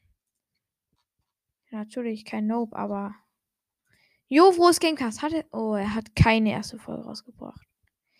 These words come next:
Äh, Foxys Gamecast hat ein fnaf zwei Gameplay rausgebracht. Sonst keiner, äh, fnaf Cast? No way, er hat gestern rausgebracht.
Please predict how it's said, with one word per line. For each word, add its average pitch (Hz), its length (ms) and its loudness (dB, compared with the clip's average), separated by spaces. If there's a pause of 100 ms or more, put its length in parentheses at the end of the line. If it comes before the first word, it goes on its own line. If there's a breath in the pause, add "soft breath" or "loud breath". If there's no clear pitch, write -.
(680 loud breath)
Äh, 247 480 6
Foxys 233 540 -4
Gamecast 220 680 -4
hat 226 160 -4
ein 214 160 -2
fnaf 214 300 -8
zwei 208 280 -8
Gameplay 202 420 -12
rausgebracht. - 800 -20 (1000)
Sonst 381 440 0
keiner, 320 640 2
äh, 226 220 -2
fnaf 226 320 -6
Cast? - 440 -4 (380)
No 339 540 2
way, 349 360 0
er 226 120 -4
hat 233 260 -8
gestern - 380 -12
rausgebracht. - 760 -14